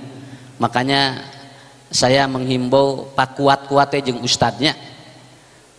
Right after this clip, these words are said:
Apakah kita yang kuat mendengar atau ustadz yang kuat menyampaikan?" Karena bagaimanapun ini akan berefek terhadap sirkulasi darah kita, akan berefek terhadap apa?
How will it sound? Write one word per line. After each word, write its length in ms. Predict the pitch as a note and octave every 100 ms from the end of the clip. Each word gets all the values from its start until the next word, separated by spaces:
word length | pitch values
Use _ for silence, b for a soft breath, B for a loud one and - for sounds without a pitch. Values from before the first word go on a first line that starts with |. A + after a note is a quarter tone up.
| _ B2
Apakah 400 | B2 A#2 B2 B2
kita 300 | C3 C#3 C3
yang 240 | B2 B2
kuat 240 | B2+ B2+ B2
mendengar 560 | A#2+ B2+ C3 D3 C#3+
atau 220 | A#2+ C3 D3
ustadz 400 | D3 E3+ D#3 C3+
yang 160 | C3 B2+
kuat 240 | C3+ C3
menyampaikan?" 880 | C3+ C3+ C3+ C3+ C3+ C#3+ C#3 C3 G#2+ G#2 B B B B
Karena 240 | C3 D3
bagaimanapun 840 | C#3+ C#3 C#3 C#3 C#3+ - D#3+ D#3+ D#3 - B B
ini 240 | B2+ C#3+ D3+
akan 320 | D3 D3 C#3
berefek 540 | C3+ B2+ C#3 D#3 D3+
terhadap 480 | C3 B2+ B2+ C3+ C3
sirkulasi 880 | - D3+ C3+ D3 C#3 C3+ - D#3 C#3 - B B B
darah 560 | C3+ C#3 C#3+ C#3+ - -
kita, 640 | D#3+ - D3 C3+ B2+ -
akan 320 | D3+ - C#3+
berefek 480 | C#3 C3+ C#3 D#3+ D3
terhadap 400 | C#3 C3+ C#3 C#3+
apa? 400 | C#3 C#3 E3 E3